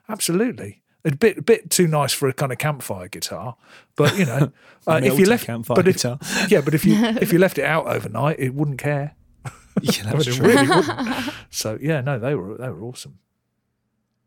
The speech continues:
Speaker 2: Okay, so my final one is actually a piece of gear. Um, for anyone, um, of you, any of you who out there know, I have a particular, uh, affiliation with a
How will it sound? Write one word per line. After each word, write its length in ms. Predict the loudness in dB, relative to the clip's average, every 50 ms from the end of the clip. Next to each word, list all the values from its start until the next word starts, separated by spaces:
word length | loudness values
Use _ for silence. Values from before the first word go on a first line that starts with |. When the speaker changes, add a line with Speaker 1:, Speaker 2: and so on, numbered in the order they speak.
| -6 -2
Speaker 2:
Okay, 160 | 0 0 2
so 120 | 2 2
my 180 | 4 6 4 4
final 340 | 4 2 2 4 4 4 4
one 160 | 2 2 0
is 200 | 2 2 2 2
actually 340 | 2 0 -2 -2 -2 0 0
a 40 | 0
piece 220 | 0 -2 -4 -4
of 60 | -4 -2
gear. 300 | -2 -2 -2 -2 -6 -8 _ _ _ _ _ _ _ _ 0
Um, 400 | 2 2 4 2 2 0 -2 -6 -10 -14 -20 -20 -20 -20 -20 -20 -20 _ _ _ _ _ _ _ -2
for 140 | 0 2
anyone, 420 | 2 4 2 2 0 0 -2 -4 -4
um, 320 | -4 -2 0 0 0 -2
of 240 | -4 -6 -6 -6 -4
you, 240 | -2 -2 -2 -2 -4 _ -6
any 160 | -2 0 0
of 80 | 0 0
you 120 | 0 -2
who 200 | 0 0 0 0
out 180 | 0 -2 -4 -2
there 180 | -2 -2 -2 0
know, 320 | 0 0 0 0 -2 -2
I 200 | -2 -2 -4 -2
have 160 | -2 -2 -4
a 60 | -4
particular, 920 | -6 -8 -10 -10 -10 -10 -8 -6 -4 -4 -2 -2 -4 -4 -6 -6 -6 -8 -10 -12 _ _ _ _ _ -14
uh, 100 | -14 -12 -8 -8
affiliation 580 | -8 -4 -2 0 0 2 0 0 -2 -2 -4
with 100 | -4 -2
a 260 | -2 -2 -2 -4 -6